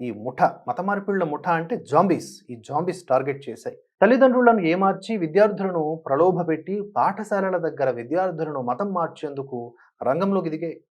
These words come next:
ఇలా పిల్లల్ని మోసం చేసి, ప్రలోభపెట్టి క్రైస్తవ్యంలోకి మార్చేస్తున్న ముగ్గురు మహిళల్ని, మహిళా జాంబీల్ని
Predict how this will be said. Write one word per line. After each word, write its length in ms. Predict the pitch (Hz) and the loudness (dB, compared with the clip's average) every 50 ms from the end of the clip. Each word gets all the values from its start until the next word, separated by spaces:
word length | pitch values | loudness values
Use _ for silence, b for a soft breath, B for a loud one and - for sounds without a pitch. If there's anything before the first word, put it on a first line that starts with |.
| _ _ _ _ _ _ _ b b b b b - | _ _ _ _ _ _ _ b b b b b 6
ఇలా 180 | 185 240 247 | 10 12 12
పిల్లల్ని 440 | 233 240 214 202 226 254 269 262 247 | 12 12 8 8 10 10 10 8 6
మోసం 360 | 196 160 156 - - 233 220 | 2 2 2 0 0 0 -2
చేసి, 320 | 185 196 180 175 175 - 208 | -2 -2 -4 -4 -4 -6 -6
ప్రలోభపెట్టి 760 | - 139 147 165 202 233 233 202 196 196 180 170 175 214 196 | -4 -2 2 4 6 6 6 4 2 -2 -2 -4 -4 -4 -6
క్రైస్తవ్యంలోకి 880 | - - 160 185 214 208 - - 226 202 196 214 208 190 185 190 - | -2 0 0 0 0 0 0 0 0 2 0 -2 -2 -2 -2 -2 -2
మార్చేస్తున్న 560 | 165 160 156 156 - 160 147 143 - 156 147 139 | -2 -2 -2 -2 -2 -4 -4 -4 -4 -6 -6 -4
ముగ్గురు 420 | 123 123 143 151 139 147 170 160 | -4 -4 -6 -4 -2 0 0 2
మహిళల్ని, 560 | 135 123 139 147 190 208 196 165 127 107 - - - - | 2 0 2 2 4 4 4 4 2 -2 -8 -12 -14 -10
మహిళా 320 | 139 156 185 190 202 185 | -2 0 4 6 8 8
జాంబీల్ని 800 | 170 - 143 151 170 165 156 135 117 110 110 135 208 262 262 - | 8 6 4 2 2 0 0 -2 -2 -4 -4 -4 -4 -4 -6 -10